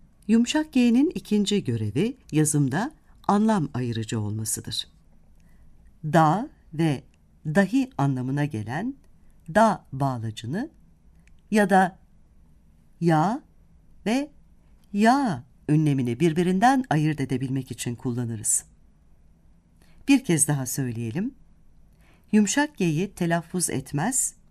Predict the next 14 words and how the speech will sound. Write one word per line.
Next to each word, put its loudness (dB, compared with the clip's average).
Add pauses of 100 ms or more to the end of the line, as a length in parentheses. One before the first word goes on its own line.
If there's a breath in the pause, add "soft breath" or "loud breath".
(260 soft breath)
ondan 2
önce 2
gelen -4 (160)
ünlüyü 2 (100)
uzatırız. -2 (840 soft breath)
Şimdi 0 (680 soft breath)
hep -2
birlikte 0 (240)
şu -4
sözcükleri -2 (220)
tekrar -4
edelim. -8 (960)
Dağ, 2 (1040)
yağ, -2